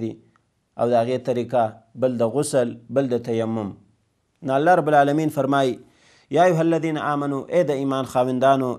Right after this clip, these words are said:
«اذا قمتم الی الصلاة»، کله چې تاسو اراده وکئ د لمانځه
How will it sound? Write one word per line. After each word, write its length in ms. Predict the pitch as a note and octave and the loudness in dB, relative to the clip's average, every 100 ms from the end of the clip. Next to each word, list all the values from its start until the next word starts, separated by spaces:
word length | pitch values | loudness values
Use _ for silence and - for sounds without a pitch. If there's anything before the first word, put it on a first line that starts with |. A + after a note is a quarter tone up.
| - | -6
«اذا 180 | B2 B2+ B2 | 2 2 2
قمتم 340 | D#3+ D3 C#3 C3+ | -2 -2 -2 -2
الی 100 | C3 | -4
الصلاة»، 580 | B2+ C3+ C3+ C#3 C3+ C#3 B2 - _ _ D#3 | -4 -4 0 -2 -2 -6 -6 -10 _ _ -4
کله 200 | D3+ C#3+ | -2 -4
چې 260 | C#3 C3+ B2 | -4 -6 -2
تاسو 300 | C#3+ - C3+ B2 | 0 0 0 -2
اراده 340 | B2 B2 D3 D#3+ | 0 2 2 2
وکئ 340 | D#3 D3+ F3 F#3+ F3 - _ _ B2+ | 2 0 0 0 -2 -14 _ _ 0
د 120 | C3+ | 0
لمانځه 500 | C3 B2+ A#2+ C3 | 0 -2 -2 0